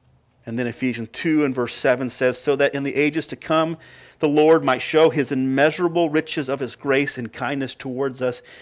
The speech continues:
in Christ Jesus." We see, first of all, that we have to build around a general, a generous provider. We must acknowledge that we are gifted people. We are, we are enriched people. We are blessed people.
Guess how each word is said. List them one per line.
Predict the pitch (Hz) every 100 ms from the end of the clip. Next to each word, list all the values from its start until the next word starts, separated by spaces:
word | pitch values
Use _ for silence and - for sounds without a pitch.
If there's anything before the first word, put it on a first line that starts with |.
| - -
in | 135 135 123
Christ | 123 - 113 104 -
Jesus." | 117 113 101 90 - - - - - _ _ _ _ _ _ _ _
We | 143
see, | - 190
first | 165 185 180 170
of | 147
all, | 147
that | 143 117
we | 151
have | 131 147 139 - _ _ _
to | 175
build | 139 165 180 180
around | 165 151 143 151 175 175
a | 151
general, | 131 135 160 170 160 151 -
a | 151
generous | 131 170 180 165
provider. | - 156 135 139 180 208 226 - - _ - _ _ _ -
We | 160
must | 175 175 -
acknowledge | 156 156 160 196 180
that | 160
we | 156 175
are | 160 - - -
gifted | 165 185 - 196 175
people. | - 190 - 117 113
We | 143
are, | 139 135 - _ -
we | 160
are | 156
enriched | 160 143 147 208 - - -
people. | - 190 - 135
We | 131 147
are | 139
blessed | 147 143 170 175 - -
people. | 180 147 - 107 -